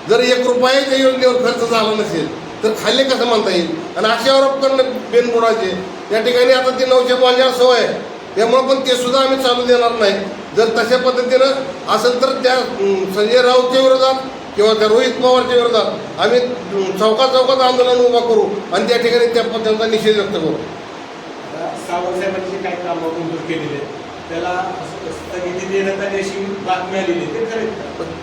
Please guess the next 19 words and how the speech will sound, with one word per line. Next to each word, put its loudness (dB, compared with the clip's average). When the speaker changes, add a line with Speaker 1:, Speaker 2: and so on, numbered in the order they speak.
Speaker 1:
तेच -2
तुम्हाला 2
सांगितलं 0
की -6
फक्त -4
एका 0
कामासाठी -2
जे 4
आरोग्य 2
विभागाच्या 4
स्वच्छतेचं 0
महाराष्ट्राचं 0
टेंडर 2
होतं 2
ते 2
बत्तीसशे 0
कोटी 0
रुपयाचं 2
होतं, -2